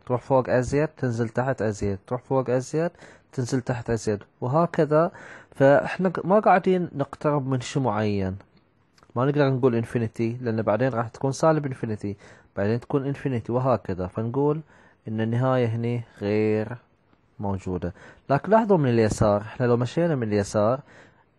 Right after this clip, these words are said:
قاعدة قيم الواي تنقص، مرة تكون بالموجب،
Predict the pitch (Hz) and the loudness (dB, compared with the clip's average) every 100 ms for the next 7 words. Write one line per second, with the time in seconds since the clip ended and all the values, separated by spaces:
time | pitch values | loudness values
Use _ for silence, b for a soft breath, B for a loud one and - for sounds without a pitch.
0 | _ - 117 147 143 135 - 160 143 135 | _ -14 0 2 2 0 2 2 2 2
1 | 151 160 156 - 151 135 110 90 - - | 4 2 -2 -2 -2 0 0 -2 -8 -12
2 | - - _ _ _ _ _ - 120 135 | -14 -18 _ _ _ _ _ -6 0 0
3 | 139 - 143 123 120 139 127 139 | 0 0 -2 0 -2 -2 0 0